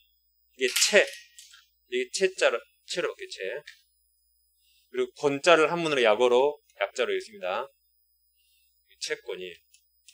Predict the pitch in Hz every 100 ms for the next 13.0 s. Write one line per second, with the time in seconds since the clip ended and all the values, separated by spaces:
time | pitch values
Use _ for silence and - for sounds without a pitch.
0 | _ _ _ 139 139 185 208 190 160 143
1 | 127 123 113 - - - _ - - 226
2 | 180 143 147 110 76 _ _ _ _ -
3 | 190 220 202 180 147 143 143 170 170 -
4 | - _ - 196 196 202 175 139 120 98
5 | 90 82 - _ _ _ _ - 113 185
6 | - 185 147 139 123 95 - - - _
7 | - 196 202 190 175 123 123 151 175 170
8 | - - _ - 185 175 175 165 175 131
9 | 127 117 95 87 85 78 _ _ _ -
10 | 101 123 139 - - - - - 196 185
11 | 190 180 160 - - _ _ 120 135 165
12 | 160 147 135 135 131 - 151 147 185